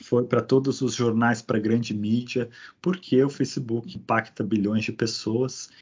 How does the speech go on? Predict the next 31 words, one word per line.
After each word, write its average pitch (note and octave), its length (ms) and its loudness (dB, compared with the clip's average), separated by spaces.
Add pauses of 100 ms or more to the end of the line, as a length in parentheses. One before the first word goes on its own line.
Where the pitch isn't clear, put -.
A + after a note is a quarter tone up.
E B2 160 6
algumas C3+ 480 4
coisas D3+ 220 4
que - 80 0
eu C#3+ 80 0
queria C3 480 0 (320)
ressaltar A#2+ 720 0
desse A2+ 260 -2
anúncio A2 340 -2
do A#2 120 0
meu G#2+ 200 2
ponto G2+ 300 -6
de F2+ 140 -10
vista. F#2 440 -6 (560)
Primeira C#3 560 6
é, G#2 220 2 (400)
acho A2 220 -2
que - 40 -20
teve C#3 160 2
um C#3+ 100 2
lado C3+ 200 0
positivo C3 680 -2
que, - 120 -12
com D#3 240 -2
certeza, B2 720 2 (300)
o A2+ 120 2
time B2 760 2 (140)
do A2 120 -2
Mark A2+ 300 2
Zuckerberg A#2 680 -2 (140)
conseguiu A2+ 840 -4